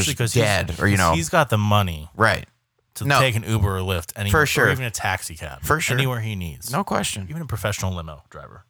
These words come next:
Speaker 1: you know,
Speaker 2: No.
Speaker 1: a professional driver for the night.
Speaker 2: Right, yeah. And, and,
Speaker 1: So
Speaker 2: and these are, these stories happen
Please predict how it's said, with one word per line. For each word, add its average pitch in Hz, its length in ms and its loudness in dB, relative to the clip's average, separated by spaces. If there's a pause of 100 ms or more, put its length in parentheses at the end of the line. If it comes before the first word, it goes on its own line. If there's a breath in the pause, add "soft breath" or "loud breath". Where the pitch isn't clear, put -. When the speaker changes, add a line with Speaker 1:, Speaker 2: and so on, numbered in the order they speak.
(140)
Speaker 1:
you 95 60 -20
know, 98 80 -12
Speaker 2:
No. 104 80 0
Speaker 1:
a 104 80 2
professional 110 260 -4
driver 95 300 2
for 82 160 -6
the 87 60 -2
night. 73 300 -8
Speaker 2:
Right, 76 340 0
yeah. 64 300 0
And, 110 160 0
and, 123 220 4
Speaker 1:
So - 80 2
Speaker 2:
and 113 100 4
these 123 180 2
are, 131 120 2
these 123 200 0
stories 127 500 2
happen 113 440 0